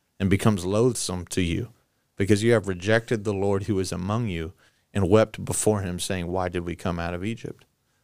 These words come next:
But Moses says, "The people among who I am number six hundred thousand on foot, and you have said, 'I will give them meat to eat for a whole month.' Shall flocks and herds be slaughtered for them and be enough for them?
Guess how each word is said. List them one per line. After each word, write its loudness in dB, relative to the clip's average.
But 4
Moses 2
says, -4
"The 0
people 2
among 0
who 0
I 0
am -4
number -2
six -6
hundred -2
thousand -2
on 2
foot, -6
and 4
you 8
have 2
said, 2
'I 2
will -2
give -4
them 2
meat 0
to -4
eat -2
for 2
a 0
whole -2
month.' -2
Shall 6
flocks 0
and -2
herds 0
be -2
slaughtered -2
for 0
them -4
and -4
be 6
enough 4
for -2
them? 0